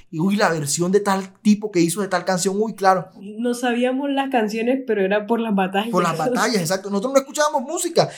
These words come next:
Speaker 1: escuchábamos La Voz. Y de La Voz nos comenzamos a tan, tan, tan, eso permeaba. Hoy en día... Eh,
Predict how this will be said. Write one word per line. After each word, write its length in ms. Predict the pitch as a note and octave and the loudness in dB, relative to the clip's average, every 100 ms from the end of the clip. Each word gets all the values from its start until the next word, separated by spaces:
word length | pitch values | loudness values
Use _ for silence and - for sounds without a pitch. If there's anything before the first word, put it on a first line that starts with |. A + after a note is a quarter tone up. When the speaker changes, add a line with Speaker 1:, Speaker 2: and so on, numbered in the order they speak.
| - | -2
Speaker 1:
escuchábamos 540 | G#3 G#3 A3 A#3+ C4+ B3 | -2 -2 -2 0 -2 -2
La 80 | |
Voz. 320 | A3 C4 B3 - _ _ _ | -2 -2 -4 -12 _ _ _
Y 120 | G#3 | -4
de 100 | G#3 | 0
La 140 | G#3 G3+ | 2 2
Voz 300 | B3+ C4+ - | 0 -4 -6
nos 140 | A3+ | -4
comenzamos 400 | A3 G#3 G3+ A3 | 0 2 2 2
a 180 | A3+ - | -2 0
tan, 340 | A#3 A3+ A3+ - | 0 0 -4 0
tan, 260 | A#3+ A#3 - | 2 2 -4
tan, 160 | G#3 | -2
eso 160 | G#3 A3+ | 0 0
permeaba. 560 | A3 G3 G3+ F#3 D#3+ - _ _ - _ - - - _ _ - | 0 0 0 -2 -4 -10 _ _ -20 _ -6 -6 -18 _ _ 2
Hoy 180 | G#3 | 2
en 100 | A#3+ | 2
día... 260 | A3 A#3+ A#3+ - | -2 0 0 0
Eh, 380 | G3 F3+ D#3+ | 2 2 0